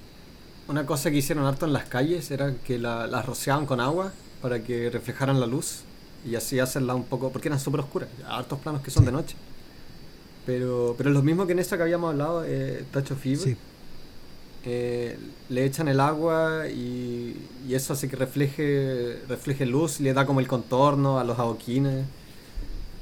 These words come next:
Speaker 1: Hace el medio efecto.
Speaker 2: Sí, siempre
Speaker 1: Y de
Speaker 2: funciona.
Speaker 1: hecho, hay, hay escenas donde de repente ves gente en el fondo que anda como con una manguera echándole agua y uno no sabe si están como limpiando la ciudad o si son, eh,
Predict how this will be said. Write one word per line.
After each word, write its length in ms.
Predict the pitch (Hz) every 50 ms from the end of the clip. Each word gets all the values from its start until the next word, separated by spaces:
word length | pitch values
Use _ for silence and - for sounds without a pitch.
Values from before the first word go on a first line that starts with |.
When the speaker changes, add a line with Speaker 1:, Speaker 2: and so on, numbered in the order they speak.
| - -
Speaker 1:
Hace 500 | 127 123 - 170 156 139 131 - 139 160
el 100 | 170 147
medio 180 | 139 151 175
efecto. 300 | 175 170 - 202 - - - -
Speaker 2:
Sí, 260 | - - 175 190 196
siempre 360 | - - - 190 180 160 175 170
Speaker 1:
Y 20 |
de 40 | 156
Speaker 2:
funciona. 240 | 175 156 131 127 120
Speaker 1:
hecho, 220 | 98 98 - 151 -
hay, 140 | - 131 147 -
hay 120 | 139 147 180
escenas 340 | 180 - - 185 214 196 156
donde 200 | 170 165 156 151
de 60 | 151
repente 260 | 139 165 156 143 180
ves 220 | 143 147 165 156
gente 340 | - 190 190 185 - 190 185
en 80 | 180 170
el 80 | 165
fondo 340 | 143 - - 165 180 190 196 180
que 60 | 185
anda 180 | 180 175 175
como 140 | 165 165 165
con 100 | 156 160
una 100 | 160 160
manguera 380 | 160 156 143 131 131 143 160 165
echándole 320 | 156 - 156 151 151 147 147
agua 200 | 147 156 160 147
y 60 | 147
uno 100 | 147 151
no 80 | 147
sabe 220 | 139 139 - 151 151
si 80 | 147
están 180 | 156 139 151 147
como 160 | 139 147 143 139
limpiando 460 | 131 131 123 - - 135 139 151 160
la 80 | 147 139
ciudad 360 | 139 - 131 123 135 156 165
o 80 | 165 160
si 160 | 139 147 147
son, 260 | 139 - 151 147 147 147
eh, 480 | 147 143 147 143 143 143 143 143 139